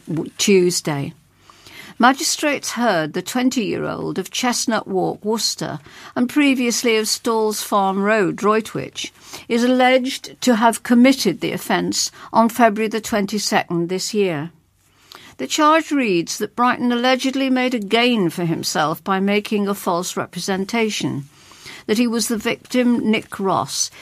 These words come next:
his uncle, to dr-, to withdraw three hundred pounds, which was, and which he knew was, or might be untrue or misleading. Eleanor Pitt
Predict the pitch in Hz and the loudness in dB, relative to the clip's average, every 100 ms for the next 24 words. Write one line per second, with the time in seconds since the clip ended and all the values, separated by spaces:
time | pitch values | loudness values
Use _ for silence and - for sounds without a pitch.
0 | - - 190 - 208 214 - 160 117 - | -4 2 2 2 0 0 -2 -8 -8 -12
1 | - - 165 196 202 196 202 190 196 - | -8 -2 -2 0 -2 2 4 6 4 2
2 | 208 214 220 220 - - 233 262 262 269 | 2 4 4 2 -4 -2 4 4 6 4
3 | 262 269 - 247 175 143 135 135 - - | 2 -2 0 2 2 2 0 -2 -8 -2
4 | 185 190 214 202 170 190 202 - 185 180 | 0 0 2 2 4 2 0 0 2 2
5 | 220 - 208 180 196 240 294 233 135 147 | 0 2 2 2 4 6 6 6 2 0
6 | 160 - - 156 170 185 196 - - 170 | -2 -2 -2 2 4 4 4 -2 -2 -2
7 | - 190 214 - 165 143 151 160 156 160 | 0 0 0 0 0 2 0 -2 0 0
8 | 165 - 165 160 147 131 - 139 - _ | 0 0 2 2 2 -2 -4 -8 -14 _
9 | _ _ _ _ _ _ _ - - - | _ _ _ _ _ _ _ -20 -20 -20
10 | - - - 262 302 320 302 - 254 123 | -20 -16 2 4 6 4 4 0 0 -2
11 | - | -8